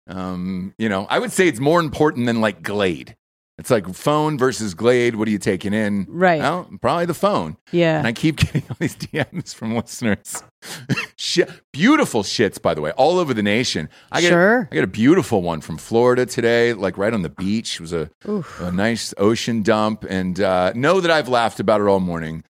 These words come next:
Speaker 1: uh, as hard as you guys have. So I appreciate it. And, uh, it's, it was pretty funny. Uh, but in the, in, on the other side of this, Japes, um,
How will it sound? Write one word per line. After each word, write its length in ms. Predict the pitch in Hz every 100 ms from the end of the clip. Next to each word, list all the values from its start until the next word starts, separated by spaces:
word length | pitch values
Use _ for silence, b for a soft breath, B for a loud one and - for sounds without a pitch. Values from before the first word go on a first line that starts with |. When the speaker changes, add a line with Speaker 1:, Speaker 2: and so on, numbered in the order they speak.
| _ _ -
Speaker 1:
uh, 240 | 85 76
as 140 | - -
hard 180 | 80 76
as 120 | 73
you 100 | 76
guys 260 | 78 76
have. 320 | - 87 82 80
So 220 | 92 82
I 120 | 90
appreciate 800 | 92 - - 87 76 - 73 64
it. 240 | 55 - - b b b
And, 380 | 85 80 80 76
uh, 440 | 78 73 73 76 80
it's, 400 | 95 90 - - -
it 100 | 95
was 140 | 87
pretty 240 | - 90 76
funny. 560 | - 123 113 90 78 - B B B B -
Uh, 540 | 104 101 98 98 101 104
but 180 | 139
in 120 | 165 165
the, 260 | 147 147
in, 200 | 151 139 151
on 100 | 131
the 120 | 143
other 160 | 233
side 300 | 190 - 101
of 60 | 92
this, 220 | 90 90
Japes, 460 | - 95 107 117 -
um, 460 | 110 104 101 107